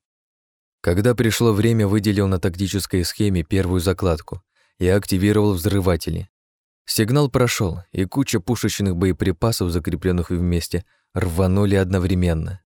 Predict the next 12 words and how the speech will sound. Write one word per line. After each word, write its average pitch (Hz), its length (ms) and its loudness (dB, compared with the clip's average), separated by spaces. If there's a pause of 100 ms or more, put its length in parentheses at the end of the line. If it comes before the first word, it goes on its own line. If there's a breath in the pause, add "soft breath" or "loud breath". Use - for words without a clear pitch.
(680)
Ото 87 240 0
всех 117 240 0
доступных 110 520 -2
мне 98 280 0
единиц 87 500 -2 (260 soft breath)
тут 107 180 0
же 113 100 0
пришел 113 360 0
доклад 101 420 0
о 110 80 2
сейсмических 98 760 -4
толчках. - 600 -4